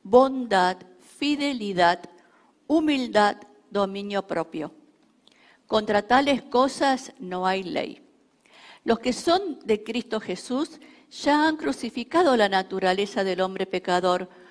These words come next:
junto con sus pasiones y malos deseos. Si ahora vivimos por el Espíritu, dejemos también que el Espíritu nos guíe.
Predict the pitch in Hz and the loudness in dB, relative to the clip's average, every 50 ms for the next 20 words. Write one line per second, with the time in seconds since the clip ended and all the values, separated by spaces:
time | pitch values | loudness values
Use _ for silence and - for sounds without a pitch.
0 | - _ _ - - 233 233 233 254 247 247 214 196 196 - - 196 190 - - | -20 _ _ -8 -6 -6 -2 0 0 0 0 -2 -6 -6 -4 -6 -6 -4 -4 -6
1 | 180 175 - - - 240 247 254 269 285 311 320 320 - - - - 202 180 190 | -6 -6 -8 -6 -4 -2 -2 -2 -2 -2 -4 -4 -6 -10 -16 -14 -12 -10 -6 -4
2 | 190 196 196 202 185 196 185 180 - - - 180 156 - 180 190 - - - _ | -4 -2 -2 -4 -4 -6 -8 -10 -10 -10 -8 -8 -8 -8 -10 -14 -16 -20 -20 _
3 | _ _ _ _ _ _ _ _ _ - _ _ _ - - - 240 220 208 220 | _ _ _ _ _ _ _ _ _ -20 _ _ _ -18 -6 -2 2 4 6 8
4 | 247 285 311 320 311 285 247 240 226 220 320 330 311 262 214 196 180 175 - - | 8 8 8 6 4 2 0 -6 -4 -2 -2 0 0 0 0 -2 -2 -4 -8 -12
5 | - - 180 175 180 175 175 175 165 - _ _ - 277 226 220 196 - - 196 | -6 -4 -2 -2 -2 -2 -2 -4 -6 -8 _ _ -4 -4 -4 -6 -10 -8 -6 -6
6 | 196 202 196 - - _ _ _ _ _ _ _ _ _ 185 180 - - 247 233 | -6 -6 -6 -12 -20 _ _ _ _ _ _ _ _ _ -6 -6 -2 2 2 2
7 | 240 240 247 262 254 - - 214 208 208 196 196 196 196 202 196 - 196 185 175 | 4 2 0 -2 -2 -2 -4 -4 -4 -4 -6 -6 -6 -6 -6 -8 -8 -8 -6 -6
8 | 175 160 - _ 247 233 247 240 247 - 196 196 190 185 175 175 - 175 175 - | -8 -8 -8 _ -6 -6 -6 -8 -8 -10 -8 -6 -6 -6 -6 -6 -10 -8 -8 -8
9 | 143 180 | -10 -12